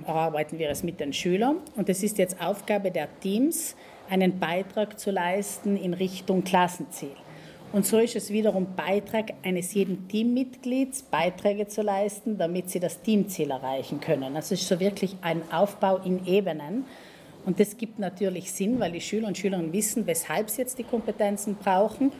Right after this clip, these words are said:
um diese Beiträge leisten zu können. Sie haben ein längerfristiges Ziel im Auge, wo es geht, auch mit Gesellschaft.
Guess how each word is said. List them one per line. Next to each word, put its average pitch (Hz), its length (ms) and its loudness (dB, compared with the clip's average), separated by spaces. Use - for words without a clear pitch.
um 202 100 6
diese 190 240 4
Beiträge 165 520 0
leisten 180 480 0
zu 247 120 -2
können. 247 360 0
Sie 226 180 -2
haben 180 260 2
ein 165 120 -2
längerfristiges 160 880 -2
Ziel 220 420 2
im 214 160 2
Auge, 202 380 4
wo 190 160 6
es 226 160 2
geht, 185 240 -2
auch 175 160 -2
mit 175 300 -4
Gesellschaft. 160 640 -2